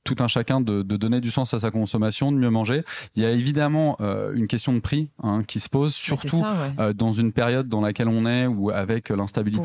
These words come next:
Speaker 2: Pouvoir d'achat
Speaker 1: géopolitique,
Speaker 2: qui est
Speaker 1: la guerre en
Speaker 2: compliqué.
Speaker 1: Ukraine,
Speaker 2: Mm.
Speaker 1: le stress sur les matières premières, la remontée,
Speaker 2: Mm.
Speaker 1: euh, des taux d'intérêt
Speaker 2: Des
Speaker 1: des
Speaker 2: taux,
Speaker 1: banques
Speaker 2: ouais.
Speaker 1: centrales, euh, le sujet du prix va être extrêmement, euh, important, euh,
Speaker 2: Mm.
Speaker 1: pour les gens. Mais en fait, euh, c'est là où, où, euh, ça a encore plus de sens pour nous de pousser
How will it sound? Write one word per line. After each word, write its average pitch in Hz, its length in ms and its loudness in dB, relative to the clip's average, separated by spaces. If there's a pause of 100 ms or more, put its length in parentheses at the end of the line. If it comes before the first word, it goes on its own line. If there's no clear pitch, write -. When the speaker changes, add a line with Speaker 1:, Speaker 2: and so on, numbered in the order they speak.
Speaker 2:
Pouvoir 160 100 2
d'achat 139 260 2
Speaker 1:
géopolitique, 135 500 0
Speaker 2:
qui 127 80 0
est 104 80 2
Speaker 1:
la 104 120 0
guerre 113 220 0
en 117 40 2
Speaker 2:
compliqué. 113 160 4
Speaker 1:
Ukraine, 123 400 0
Speaker 2:
Mm. 104 120 0
Speaker 1:
le 98 140 -2
stress - 260 -2
sur 117 140 -2
les 104 80 2
matières 110 260 0
premières, 117 380 0
la 110 100 0
remontée, 110 480 0
Speaker 2:
Mm. 165 380 -8
Speaker 1:
euh, 104 120 2
des 104 200 -2
taux 127 100 -2
d'intérêt 117 360 2
Speaker 2:
Des 120 40 -2
Speaker 1:
des 117 60 0
Speaker 2:
taux, 117 100 0
Speaker 1:
banques 117 80 0
Speaker 2:
ouais. - 60 -4
Speaker 1:
centrales, 123 340 0 (320)
euh, 104 140 2
le 107 180 2
sujet 123 300 -2
du 117 100 -6
prix 143 180 -2
va 123 100 0
être 101 200 -4
extrêmement, 120 640 0
euh, 104 160 0
important, 113 640 0
euh, 107 60 2
Speaker 2:
Mm. 156 80 -2
Speaker 1:
pour 110 160 -2
les 110 100 0
gens. 151 200 2 (360)
Mais 117 80 4
en 123 100 2
fait, 196 400 0
euh, 110 200 0
c'est - 180 -2
là 139 180 2
où, 120 260 0
où, 110 280 -2
euh, 107 220 -2
ça - 320 -2
a - 20 2
encore 127 300 0
plus 147 180 -2
de 123 100 0
sens 147 260 0
pour 117 200 -2
nous 135 100 2
de 120 80 0
pousser - 400 -4